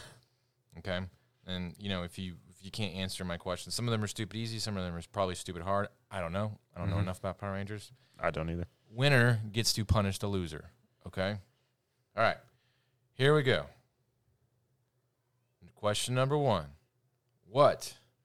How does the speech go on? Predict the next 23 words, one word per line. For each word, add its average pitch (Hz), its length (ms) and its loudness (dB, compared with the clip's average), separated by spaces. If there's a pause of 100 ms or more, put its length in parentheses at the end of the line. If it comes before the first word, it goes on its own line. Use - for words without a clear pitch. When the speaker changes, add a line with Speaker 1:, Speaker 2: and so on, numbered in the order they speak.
(840)
Speaker 1:
were 98 220 0
Zordon's 107 600 2
instructions 98 680 -2
to - 200 -8
Alpha 95 380 0
five 80 420 0
on 82 120 -4
selecting, 90 480 -4 (400)
go 90 80 -8
ahead. 80 160 -8 (460)
Speaker 2:
Pick 95 140 0
five 92 300 6
Rangers 90 300 0
with 87 100 -4
attitude, 92 500 0
or 92 60 -4
five 95 220 2
teenagers 95 360 0
with 92 140 4
attitude. 104 480 4
Speaker 1:
<laughs> - 60 -16
Yes. - 720 -12 (1040)
Dang. - 340 -8